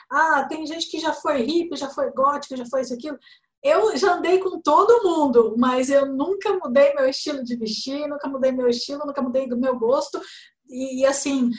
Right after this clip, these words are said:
uma pessoa, eu nunca iria num cinema só pra discutir com as pessoas o que que tá acontecendo. Eu sou o tipo de pessoa que eu não ligo pra spoiler. Se eu souber da história antes de assistir o filme,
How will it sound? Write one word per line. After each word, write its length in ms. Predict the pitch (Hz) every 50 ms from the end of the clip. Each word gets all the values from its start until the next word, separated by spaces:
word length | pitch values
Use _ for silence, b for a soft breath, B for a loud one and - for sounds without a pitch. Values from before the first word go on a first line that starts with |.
| B B B
uma 180 | 233 262 269 262
pessoa, 460 | 285 277 - - - - - 269 240
eu 180 | 254 262 269 269
nunca 420 | 277 311 370 440 - - 349 311 294
iria 320 | 285 269 277 277 277 269
num 120 | 277 269
cinema 680 | 262 - - 277 269 262 262 294 330 339 320 254 233 - 220 B B B B B _
só 600 | - - - - - - - 294 285 302 349 349 349
pra 180 | 381 370 349 359
discutir 840 | 349 339 - - - 349 339 - - - - - 294 320 339 330
com 140 | 339 330 330
as 160 | 330 320 -
pessoas 800 | - 302 262 - - 269 254 254 262 269 277 285 277 285 269 269
o 80 | 269 254
que 140 | 254 269 247
que 80 | -
tá 80 | - 277
acontecendo. 680 | 269 - 285 262 285 285 269 - - 202 196 196 202 B B B B B B
Eu 140 | 254 311 381
sou 100 | 370 415
o 20 | 403
tipo 160 | 392 381 370
de 60 | - -
pessoa 280 | 277 254 - 311 311
que 60 | -
eu 100 | 339 330
não 160 | 349 349 349 339
ligo 240 | 339 339 339 339
pra 120 | - 330 330
spoiler. 680 | 339 - - - - 269 254 247 240 233 403 415 403 -
Se 100 | - 349
eu 80 | 381 403
souber 760 | - - 339 262 220 208 254 277 302 311 285 254 233 202 202
da 220 | - 196 233 240 240
história 480 | 240 - - - 269 254 254 240 240
antes 280 | 240 277 294 370 - -
de 80 | 254 240
assistir 280 | 240 - 233 - 226
o 80 | 214 214
filme, 300 | - 330 359 349 269